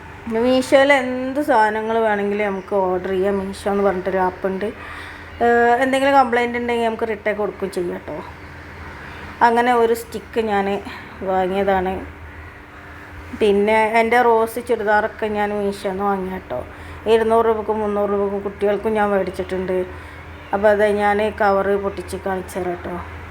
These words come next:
അപ്പോൾ ഇങ്ങനെയുള്ള കുറച്ച് കൊച്ചു വിശേഷങ്ങളാണ്. അങ്ങനെ രണ്ടായിരത്തി ഇരുപത്തിനാല്, രണ്ടായിരത്തി ഇരുപത്തഞ്ച്, ഓ,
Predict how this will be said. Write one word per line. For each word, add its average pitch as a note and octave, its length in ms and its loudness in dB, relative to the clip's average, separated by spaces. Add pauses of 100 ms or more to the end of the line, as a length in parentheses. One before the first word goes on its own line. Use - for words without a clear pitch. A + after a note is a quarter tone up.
(760)
അപ്പോൾ D#4 140 2 (100)
ഇങ്ങനെയുള്ള D4 480 4
കുറച്ച് B3 300 0
കൊച്ചു A#3 280 -4
വിശേഷങ്ങളാണ്. G#3 720 0
അങ്ങനെ G#3 200 2 (100)
രണ്ടായിരത്തി G#3 580 4
ഇരുപത്തിനാല്, G#3+ 540 2 (220)
രണ്ടായിരത്തി G3 460 -2
ഇരുപത്തഞ്ച്, G3+ 600 -2 (260)
ഓ, - 20 2